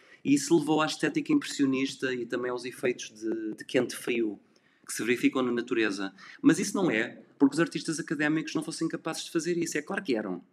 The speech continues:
É claro que eram. Não havia a tecnologia para se ir lá para fora, para a rua, e também não se usava ainda tintas em bisnaga, e também não haviam cores tão fortes, porque alguns dos pigmentos com cores mais vibrantes só apareceram mesmo no século dezenove.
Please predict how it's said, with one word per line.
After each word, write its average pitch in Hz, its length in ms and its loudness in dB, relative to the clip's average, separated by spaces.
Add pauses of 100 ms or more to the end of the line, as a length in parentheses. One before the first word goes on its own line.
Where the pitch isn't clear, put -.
(100)
É 175 60 0
claro 202 260 -2
que 139 140 -4
eram. 92 240 -4 (420)
Não 143 160 4
havia 185 320 2
a 185 60 0
tecnologia 156 840 -4 (300)
para - 100 -4
se - 180 4
ir 135 120 6
lá 139 140 4
para 135 120 2
fora, 117 360 0
para 123 140 0
a 120 40 2
rua, 117 480 0 (320)
e 143 80 6
também 175 300 8
não 185 80 10
se 185 120 0
usava 170 380 4
ainda 147 480 4 (220)
tintas 139 280 6
em 135 120 8
bisnaga, 123 600 2 (420)
e 165 180 4
também 180 240 8
não 185 100 6
haviam 165 340 2
cores 160 220 0
tão 156 140 2
fortes, - 680 2 (280)
porque 135 180 0
alguns 156 300 6
dos 175 160 0
pigmentos 147 560 4
com 135 120 2
cores 131 180 2
mais 143 140 4
vibrantes 123 640 4
só 147 120 4
apareceram 151 480 0
mesmo 131 260 4
no 139 60 2
século 139 320 -4
dezenove. 135 400 -6